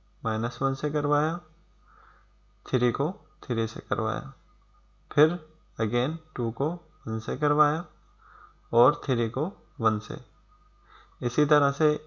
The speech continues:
इस वाली रो को इन तीनों कॉलम से मल्टीप्लाई करवा दिया और बीच में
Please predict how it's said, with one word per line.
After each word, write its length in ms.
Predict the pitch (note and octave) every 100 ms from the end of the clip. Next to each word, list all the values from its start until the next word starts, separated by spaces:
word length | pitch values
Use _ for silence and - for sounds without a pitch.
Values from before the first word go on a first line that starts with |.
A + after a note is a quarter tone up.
| -
इस 220 | D#3+ D#3 C#3
वाली 360 | B2 A#2 C3+ D#3 - -
रो 220 | A#2+ A2+
को 220 | A2 D3 F3+ - _ _ _ -
इन 160 | B2+
तीनों 300 | B2 B2 A#2 C3
कॉलम 340 | B2+ G#2+ A2
से 200 | - D3 G#3 - _ - - _ -
मल्टीप्लाई 500 | A#2+ A2 - G2+ G2
करवा 320 | A2 G#2+ G2+
दिया 300 | G2+ G#2 B2 - _ - _ -
और 140 | A#2 A#2
बीच 300 | A#2 A#2
में 100 | -